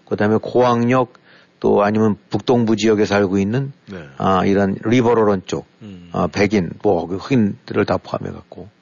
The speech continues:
Speaker 1: 이런 식으로 구분됐던 거에서 제삼 지대라고 할 수 있는 이, 그 마이너리티들 혹은 소수계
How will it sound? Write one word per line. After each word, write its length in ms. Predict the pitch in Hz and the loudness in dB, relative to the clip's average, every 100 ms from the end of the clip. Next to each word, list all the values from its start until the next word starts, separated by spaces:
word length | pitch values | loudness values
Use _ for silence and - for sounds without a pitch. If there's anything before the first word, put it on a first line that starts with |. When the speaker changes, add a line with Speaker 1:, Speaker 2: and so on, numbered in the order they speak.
| _ _ - - | _ _ -20 -6
Speaker 1:
이런 260 | 117 135 143 | 0 2 2
식으로 220 | 131 139 | 2 0
구분됐던 680 | 127 123 120 135 123 - 127 | 0 -2 2 2 2 0 0
거에서 480 | 113 110 104 98 143 - _ - - _ | 4 4 4 2 -2 -4 _ -20 -20 _
제삼 460 | - 117 117 135 135 | 0 0 2 0 0
지대라고 600 | 120 127 117 113 107 110 | 0 2 2 2 2 0
할 80 | 107 | -2
수 180 | - | -4
있는 360 | 98 101 127 143 _ _ - _ - | -6 -4 -6 -10 _ _ -20 _ -6
이, 100 | 101 _ _ _ _ - | -6 _ _ _ _ -12
그 320 | - 95 98 | -6 -4 -2
마이너리티들 1040 | 92 90 113 117 113 107 - - - 131 143 | 0 2 2 2 2 0 -4 -8 -2 -2 -2
혹은 300 | - 120 123 | -4 -2 -2
소수계 760 | - 117 120 - 95 87 76 | 2 2 2 0 -6 -6 -6